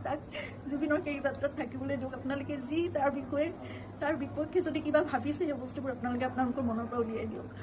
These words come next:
সকলো থাকক একেলগে, আমাৰ পৰিয়ালটো একেলগে থাকক, আমাৰ নিজৰ মানুহবোৰ। কাৰণ মই জানো কাইলৈ মোক সিদ্ধাৰ্থৰ ছাপোৰ্ট লাগিব, সি মোৰ কাষত নাথাকিলে মই একো কৰিব নোৱাৰিম। জুবিনৰ বহুত আধৰুৱা কাম আছে, এইবোৰো আগবঢ়াই নিব লাগিব। এই ল'ৰাটোক আহিবলৈ দিয়ক, সি নহ'লে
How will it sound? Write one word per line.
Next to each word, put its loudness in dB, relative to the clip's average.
সকলো 2
থাকক -2
একেলগে, -2
আমাৰ 6
পৰিয়ালটো 6
একেলগে 0
থাকক, -4
আমাৰ 2
নিজৰ 6
মানুহবোৰ। 2
কাৰণ 6
মই 8
জানো 6
কাইলৈ 10
মোক 0
সিদ্ধাৰ্থৰ 2
ছাপোৰ্ট -2
লাগিব, 2
সি 4
মোৰ 2
কাষত 0
নাথাকিলে 0
মই 4
একো -4
কৰিব -2
নোৱাৰিম। -2
জুবিনৰ 6
বহুত 2
আধৰুৱা 4
কাম -2
আছে, -6
এইবোৰো 4
আগবঢ়াই -2
নিব 0
লাগিব। -6
এই 0
ল'ৰাটোক 2
আহিবলৈ -4
দিয়ক, -4
সি 0
নহ'লে 4